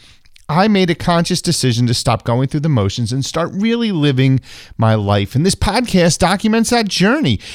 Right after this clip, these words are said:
And I hope that if you're ready to live your life to your fullest potential too, then this podcast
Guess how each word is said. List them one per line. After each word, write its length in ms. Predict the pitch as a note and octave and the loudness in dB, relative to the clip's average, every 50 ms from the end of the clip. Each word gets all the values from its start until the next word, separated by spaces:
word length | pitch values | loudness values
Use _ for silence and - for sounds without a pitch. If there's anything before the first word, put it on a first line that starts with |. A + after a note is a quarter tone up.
| - - | -14 -6
And 120 | - F#3 G3 | -2 0 2
I 80 | G3 | 2
hope 460 | F#3 - - B3 C#4+ D4 G#3+ - - | 2 2 2 2 2 0 0 -2 -4
that 180 | - F3 F3 E3+ | -2 0 0 0
if 120 | E3+ - | 0 0
you're 120 | - E3+ D#3 | 0 -2 0
ready 260 | C#3+ D#3 D3 C#3+ C#3+ | 0 0 0 0 0
to 100 | B2+ C3+ | 0 -2
live 300 | C3 B2+ B2 B2 G#2 F#2+ | 0 0 0 0 0 -2
your 340 | G2+ A#2+ C#3+ A3+ D4+ E4+ C4 | -4 -2 0 0 2 0 0
life 460 | E3 B2+ A2 G#2 F#2+ G#2 - - - - - - - - - | 0 0 0 0 -2 -6 -8 -12 -20 -20 -20 -20 -20 -20 -12
to 100 | - - | -4 0
your 140 | D3+ C#3+ B2+ | 2 2 2
fullest 360 | - - D#3 D3+ C#3 B2+ - | 0 0 -2 -2 -2 -2 -2
potential 500 | - B2 - - C3 B2 A#2+ - - A#2 | -4 -6 -2 0 2 2 2 0 -2 -4
too, 320 | F#2+ - - G3+ G3 F#3 F3 | -4 -2 -2 0 0 0 2
then 180 | C#3+ C3+ B2 | 2 2 4
this 160 | B2 B2 B2+ - | 4 2 2 0
podcast 760 | - - - A#2+ A#2+ A#2 - - B2 A2 A#2 A2 - - | -4 -4 -2 -2 -2 -2 -4 -2 0 0 0 0 -2 -6